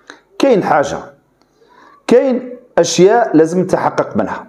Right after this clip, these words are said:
أول شيء نتحققوا من الفيديو، اسكو هو صح فيديو لبكاري غاساما الحكم؟ ماناش عارفين. ثاني حاجة، وهذه مهمة، مهمة جدًا، ال-، ال-، ال-، الفيديو هذا اللي شفناه،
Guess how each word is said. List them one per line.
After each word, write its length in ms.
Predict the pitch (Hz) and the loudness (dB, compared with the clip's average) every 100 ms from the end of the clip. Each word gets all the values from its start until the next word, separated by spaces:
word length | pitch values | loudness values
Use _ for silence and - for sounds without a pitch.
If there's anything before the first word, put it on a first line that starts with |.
| - 233 | -4 2
أول 180 | 220 | 2
شيء 240 | 196 254 226 | 4 2 4
نتحققوا 440 | 160 226 - 240 | 2 0 2 2
من 80 | 208 | 4
الفيديو، 500 | 196 156 196 127 98 - - _ _ - | 2 4 4 2 0 -4 -18 _ _ -2
اسكو 280 | 160 - 160 | -2 2 2
هو 280 | 143 160 131 | 6 4 4
صح 260 | - 147 | 0 -2
فيديو 560 | 123 160 135 180 208 196 - - - - _ _ - | 2 4 6 4 4 -2 -14 -18 -20 -20 _ _ -2
لبكاري 1080 | 147 143 196 185 - 113 143 - 175 165 147 143 | 2 4 4 2 -2 -2 -2 2 2 4 4 2
غاساما 420 | 143 165 143 113 | 2 0 2 2
الحكم؟ 420 | 113 113 - 214 - - - _ _ _ - | 2 -2 2 -2 -2 -14 -20 _ _ _ 0
ماناش 240 | 135 143 | 0 2
عارفين. 280 | 107 95 - - _ _ _ _ - | 0 -2 -6 -16 _ _ _ _ 2
ثاني 260 | 233 220 | 2 4
حاجة، 340 | - 165 - - - _ _ _ _ _ _ _ _ _ _ _ _ - | 2 2 0 -10 -14 _ _ _ _ _ _ _ _ _ _ _ _ -2
وهذه 240 | 113 139 | 2 4
مهمة، 420 | 151 180 190 120 - - - | 4 2 2 0 -2 -14 -4
مهمة 260 | 107 127 117 | 2 4 4
جدًا، 400 | 196 139 127 117 90 - - _ - - - - _ _ - | 4 4 2 2 -4 -10 -18 _ -20 -20 -20 -20 _ _ -4
ال-، 180 | 143 156 | 0 4
ال-، 160 | 156 151 | 4 4
ال-، 160 | 139 | 6
الفيديو 560 | 139 123 135 240 196 180 | 4 4 4 4 6 4
هذا 220 | 143 131 | 4 2
اللي 100 | 131 | 2
شفناه، 720 | 127 127 151 233 262 123 - | 0 2 4 4 4 0 -8